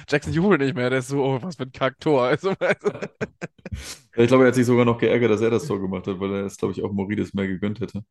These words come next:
Speaker 1: Ja, ich weiß
Speaker 2: Äh,
Speaker 1: nicht, aber ja.
Speaker 2: hat sich schon fast entschuldigt, ja.
Speaker 1: Ja,
Speaker 2: <laughs> Dass
Speaker 1: aber
Speaker 2: er das
Speaker 1: gut.
Speaker 2: Tor gemacht hat. Ja, ich, ich hab jetzt hier irgendwann nochmal bei transfermarkt punkt de geguckt. Äh, es zählt tatsächlich, oder es wurde ohne Vorarbeit gezählt.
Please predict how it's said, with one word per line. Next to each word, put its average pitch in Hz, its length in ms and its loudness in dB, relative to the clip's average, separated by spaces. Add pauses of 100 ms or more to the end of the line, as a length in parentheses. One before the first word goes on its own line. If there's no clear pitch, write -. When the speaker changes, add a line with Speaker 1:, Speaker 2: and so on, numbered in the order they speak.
(160)
Speaker 1:
Ja, 127 360 -6
ich 120 140 -12
weiß 95 200 -2
Speaker 2:
Äh, - 20 -2
Speaker 1:
nicht, 95 120 -2
aber 120 300 -4 (200)
ja. 123 220 -2
Speaker 2:
hat 95 60 -2
sich 120 120 2
schon 120 120 2
fast 120 200 2
entschuldigt, 110 480 2
ja. 95 180 -6 (260)
Speaker 1:
Ja, 127 320 -2
Speaker 2:
<laughs> - 20 -8
Dass - 0 -
Speaker 1:
aber 117 220 0
Speaker 2:
er 117 80 2
das 117 120 2
Speaker 1:
gut. - 0 -
Speaker 2:
Tor 107 200 0
gemacht 98 260 -4
hat. 135 100 -8 (1000)
Ja, 101 260 4
ich, 110 160 0
ich 113 160 -2
hab 107 80 4
jetzt 104 160 -2
hier 101 80 -2
irgendwann 101 220 -2
nochmal 98 220 -4
bei 98 100 -2
transfermarkt 101 520 -6
punkt - 120 -6
de 98 80 -2
geguckt. 95 440 -6 (480)
Äh, 95 400 -2 (220)
es - 140 -14
zählt 101 160 -2
tatsächlich, 98 460 -6
oder 98 200 -2
es 95 160 -10
wurde 98 300 -2
ohne 98 220 2
Vorarbeit 92 460 -6
gezählt. 92 480 -6